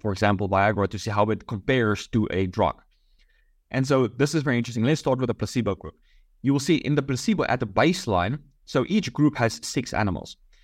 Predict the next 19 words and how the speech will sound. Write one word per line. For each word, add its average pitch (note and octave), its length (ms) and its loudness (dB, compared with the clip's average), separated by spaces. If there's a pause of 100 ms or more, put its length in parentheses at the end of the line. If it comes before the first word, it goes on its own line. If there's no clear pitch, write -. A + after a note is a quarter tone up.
(180)
And B2+ 100 -4
so C#3+ 100 2
two D#3 600 0 (300)
of B2 120 -10
these B2+ 200 0
males B2 480 0
mated B2 440 0
with - 280 -6
two C#3+ 200 2
females G#2+ 440 0
each. - 320 -4 (440)
And C3 120 -2
then B2+ 140 0
four E3+ 480 -2
mated A#2 320 0
with A#2+ 300 -4
one B2+ 320 0
female F2+ 400 -6
each. - 260 -12